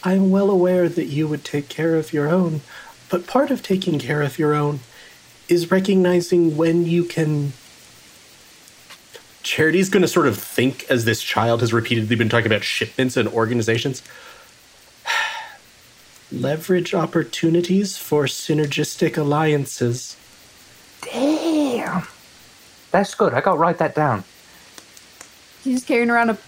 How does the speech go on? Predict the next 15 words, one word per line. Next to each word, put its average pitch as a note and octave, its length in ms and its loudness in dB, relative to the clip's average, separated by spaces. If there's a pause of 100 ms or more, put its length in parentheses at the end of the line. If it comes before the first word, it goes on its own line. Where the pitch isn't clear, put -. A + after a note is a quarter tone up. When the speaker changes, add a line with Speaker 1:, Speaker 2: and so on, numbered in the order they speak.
(560)
Speaker 2:
He's B2+ 160 2
looking C3+ 220 6
around A2+ 400 4
here. C#4 120 -4
Speaker 3:
<laughs> - 120 -12 (320)
Speaker 2:
Do F3 60 2
you F#3+ 60 6
have D4 200 4
a A#3 80 2
pen A#3+ 180 4
and G#3 140 4
paper? G#3 420 2 (880)
Quill? F#3+ 400 2 (600)
Ink? F#3 340 0 (880)
Parchment? F3+ 440 2